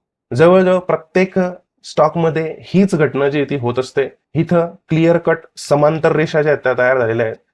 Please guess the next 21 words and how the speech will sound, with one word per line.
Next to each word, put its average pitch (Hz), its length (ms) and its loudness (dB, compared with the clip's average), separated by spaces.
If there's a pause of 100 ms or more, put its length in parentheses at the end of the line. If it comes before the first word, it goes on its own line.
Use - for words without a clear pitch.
(140)
प्रत्येक 151 360 -2
ठिकाणी 143 220 2
अशा 147 160 0
समांतरच 143 600 -2
रेषा 143 280 -2
तयार 135 180 0
होतील 123 280 -2 (180)
असं 123 180 -4
काही 123 160 -2
नाहीये, 127 340 -4 (340)
परंतु 147 320 -2
आज 143 180 2
आपण 147 260 2
जो 143 100 -4
दुसरा 151 280 -2
स्टॉक 135 280 -2
जो 135 80 -2
आहे 131 100 2
तो 131 60 -2
बघणार 127 280 0
आहोत, 110 100 -2